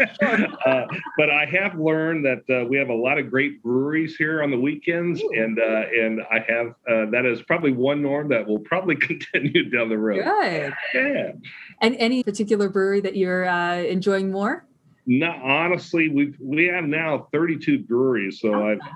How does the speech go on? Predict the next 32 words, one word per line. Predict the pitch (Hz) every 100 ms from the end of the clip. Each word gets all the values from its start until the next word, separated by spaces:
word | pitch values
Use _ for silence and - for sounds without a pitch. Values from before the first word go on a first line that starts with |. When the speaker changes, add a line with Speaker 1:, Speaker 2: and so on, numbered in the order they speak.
| 113
Speaker 2:
I |
have | 120 110
tried | - - 147 139
to | 117
hit | 139 151
'em | 127
all | 127 123 117
over | 104 107
the | 98
course | - 120 113
of | 98
the |
last | 98 104 113 113 -
year | 107
and | 110
a | 98
half, | 104 104 113 -
and, | 98 90 - _ _ _
and, | - 98
uh, | 104 101 95
they're | 104 120
all | 117
great. | 101 101 73 _
So | - 87 -
Speaker 1:
Good. | 262 - - _
Hopefully | - 214 226 233
some | 226
more | 202 190
to | 190
come. | 196 - 156 - -
<laughs> | 254 -
Speaker 2:
Absolutely. | 101 104 - 110 95 90